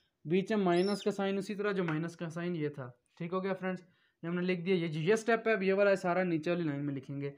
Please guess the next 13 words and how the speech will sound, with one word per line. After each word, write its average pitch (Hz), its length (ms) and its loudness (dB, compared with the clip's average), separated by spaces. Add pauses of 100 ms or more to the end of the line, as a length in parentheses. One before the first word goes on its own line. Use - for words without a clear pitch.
(320)
ब्रैकेट्स 143 420 -6
में। 123 100 -6 (760)
अब 196 260 2 (720)
coefficient 214 800 0
of 196 120 -4
जो - 200 -4
R 185 200 2
है 190 100 0
रिएक्टेंट्स 165 440 -2
का, 160 240 0
coefficient 170 520 0
of 160 120 -4 (140)
R 139 160 -2